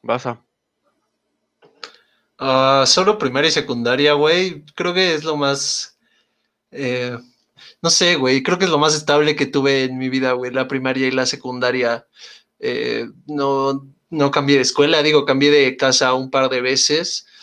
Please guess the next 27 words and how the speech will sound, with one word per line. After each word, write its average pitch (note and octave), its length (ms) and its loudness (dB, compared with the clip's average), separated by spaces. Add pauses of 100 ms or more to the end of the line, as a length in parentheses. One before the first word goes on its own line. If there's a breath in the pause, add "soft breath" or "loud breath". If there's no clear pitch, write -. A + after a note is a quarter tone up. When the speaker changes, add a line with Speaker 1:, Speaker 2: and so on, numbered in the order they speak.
(720 loud breath)
Speaker 2:
Eh, C3 920 0 (1160)
te D#3 140 2
digo, F#3+ 220 4
güey, C3 180 2
primaria E3+ 340 0
y G3 40 2
secundaria D3 520 0
para C3+ 220 -2
mí C#3 140 -4
fue C#3+ 280 4
muy C#3+ 240 2
estable. D3+ 800 2
Eh, C#3 680 -6 (520 loud breath)
mis C3 140 -4
papás, D#3+ 680 0
eh, C#3 580 0
se C3+ 160 0
divorcian C3+ 880 0
en, A#2 540 -10
cuando C3+ 260 -6
yo C3+ 80 -2
iba C#3 100 4
en C3+ 80 0
sexto C#3+ 380 0
de C#3 100 6
primaria, C#3 640 0
pero, C3+ 720 0